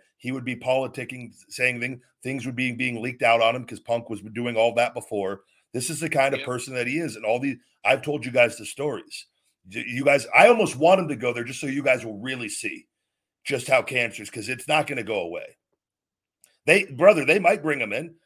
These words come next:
Speaker 1: I don't think they should, but, uh, they, again, that's on them if they do with it. Like,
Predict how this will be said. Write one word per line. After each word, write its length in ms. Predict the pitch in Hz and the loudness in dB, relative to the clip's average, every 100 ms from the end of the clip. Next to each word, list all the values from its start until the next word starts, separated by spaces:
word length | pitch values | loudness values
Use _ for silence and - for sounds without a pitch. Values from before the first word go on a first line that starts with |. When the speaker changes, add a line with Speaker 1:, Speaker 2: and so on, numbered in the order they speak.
| _ | _
Speaker 1:
I 120 | - | 6
don't 160 | 160 151 | 6 6
think 160 | 156 139 | 0 0
they 140 | 139 | 0
should, 420 | 123 190 180 139 | 0 0 -2 -2
but, 140 | 127 135 | -4 -4
uh, 280 | 135 131 127 | -4 -4 -4
they, 120 | 120 139 | 0 2
again, 400 | 147 156 104 _ _ - | 4 2 0 _ _ 4
that's 180 | 147 151 | 4 6
on 160 | 151 | 4
them 220 | 135 156 147 | 4 4 2
if 120 | - | -4
they 160 | 98 | -6
do 360 | 90 143 139 - _ _ _ | -6 -6 -8 -12 _ _ _
with 180 | 101 107 | -4 0
it. 160 | 113 - _ _ _ _ _ - | -2 -2 _ _ _ _ _ 0
Like, 260 | 123 113 | 0 0